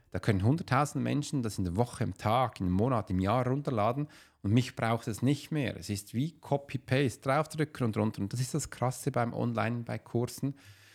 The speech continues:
dass sie wirklich die Sachen runterladen können. Und wenn du denkst, Kurse sind tot oder Gruppen sind tot, was man eigentlich mit den Menschen machen kann, dann sage ich, nein, ist nicht.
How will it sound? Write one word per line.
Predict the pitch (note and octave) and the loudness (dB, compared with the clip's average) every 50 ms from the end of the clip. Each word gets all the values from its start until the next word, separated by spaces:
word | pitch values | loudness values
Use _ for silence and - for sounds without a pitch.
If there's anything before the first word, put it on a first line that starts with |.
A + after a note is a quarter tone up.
| - _ _ | -20 _ _
dass | G2+ - | -6 -4
sie | - G2 | 0 2
wirklich | A2 A#2+ - - C3 A#2+ - | 2 2 2 2 2 2 0
die | - A2+ | -2 -2
Sachen | - - G2 F#2+ - - G2 F#2+ | 0 2 2 2 2 0 0 0
runterladen | F#2+ G2 F#2+ - F#2 F2+ F#2 F#2 - - F2+ F2+ | 0 0 0 0 0 2 2 2 0 -2 -2 0
können. | - A#2 C3 C#3 | 2 2 4 2
Und | B2+ G#2 G2+ - - - - _ _ | 2 -2 -4 -6 -10 -20 -20 _ _
wenn | A2 B2 C#3 | 2 2 2
du | D3 | 4
denkst, | C#3+ C#3 C3+ C3+ C3+ B2 - | 2 2 2 2 0 -2 -6
Kurse | - - - B2 B2+ C3+ B2+ - - B2 | -10 -2 0 0 2 0 0 -4 -4 -4
sind | A2 - A2 G2+ G2 - | -2 0 0 0 0 0
tot | - - B2+ C#3+ D#3+ E3 D#3+ | 2 4 4 4 4 4 2
oder | C3+ - - - - - - _ | -2 -4 -4 -8 -10 -10 -14 _
Gruppen | - - C#3 D3 - - C#3 | 2 4 4 4 2 0 0
sind | B2+ C#3 C3 A#2+ | 2 2 2 4
tot, | - B2 B2 A#2+ | 4 2 2 2
was | A2+ G2+ - | 2 0 0
man | G2 F#2+ | 0 2
eigentlich | F#2+ G2+ G2+ | 2 2 2
mit | G#2+ G2+ F#2 F2 | 0 -2 0 0
den | F2 | 0
Menschen | F#2 F2+ F2+ - F#2+ | 0 0 0 0 0
machen | G2+ G#2+ - - A#2 | 0 0 0 -2 -2
kann, | - A#2 A#2+ A#2+ | 0 0 0 0
dann | A2+ G2 | -2 -4
sage | E2+ F2 E2+ E2 F2+ | -4 -4 -6 -6 -8
ich, | - - | -10 -8
nein, | F2+ E2+ F2 F#2+ G#2 - | -6 -4 -2 -4 -4 -6
ist | - F#2 - - - | -8 -10 -10 -6 -4
nicht. | E2 E2+ E2+ - - | -4 -4 -4 -6 -12